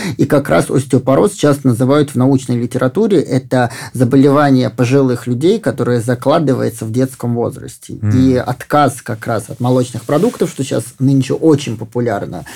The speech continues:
Speaker 1: а, в будущем приведет просто к эпидемии остеопороза.
Speaker 2: Я просто человек, который отказался от молочки,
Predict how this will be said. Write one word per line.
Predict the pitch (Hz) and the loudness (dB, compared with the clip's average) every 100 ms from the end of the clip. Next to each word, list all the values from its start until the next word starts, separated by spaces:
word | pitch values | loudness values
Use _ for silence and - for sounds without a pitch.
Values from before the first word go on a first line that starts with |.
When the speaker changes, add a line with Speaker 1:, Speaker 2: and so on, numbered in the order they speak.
| - 127 - | -14 -14 -2
Speaker 1:
а, | 120 117 113 110 | 0 0 0 -2
в | 110 117 | -2 0
будущем | 147 185 180 151 | 2 2 0 -2
приведет | 127 120 113 127 131 | -2 -4 -2 -2 -4
просто | - 123 - 110 | -4 -4 -4 -10
к | 98 | -4
эпидемии | 123 127 123 113 117 117 117 90 | -4 -2 -6 -8 -4 -4 -4 -6
остеопороза. | 104 - - - - - 67 - - | -8 -10 -10 -8 -8 -10 -14 -16 -8
Speaker 2:
Я | - 101 | -2 0
просто | 107 98 | 0 -2
человек, | - 101 98 | -2 -2 -2
который | 98 104 98 | -2 0 0
отказался | 95 98 98 82 90 | -2 -4 -2 -2 -6
от | - | -2
молочки, | 101 127 - 101 | 0 0 0 -4